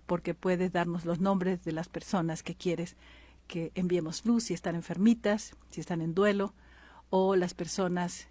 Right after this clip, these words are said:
que quieras que les ayudemos a encaminarse del otro lado en su viaje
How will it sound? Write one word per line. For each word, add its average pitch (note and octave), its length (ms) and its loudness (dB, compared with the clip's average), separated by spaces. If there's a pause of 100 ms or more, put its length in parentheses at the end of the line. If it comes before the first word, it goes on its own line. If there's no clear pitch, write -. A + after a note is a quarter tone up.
que E3 120 -8
quieras E3+ 500 -4
que D#3+ 440 -8 (140)
les E3 220 -8
ayudemos E3 560 -6
a D#3+ 60 -6
encaminarse E3+ 800 -4 (480)
del F#3 200 0
otro F3 240 -2
lado F3 500 0
en F#3 140 -4
su F3+ 160 0
viaje F3+ 500 0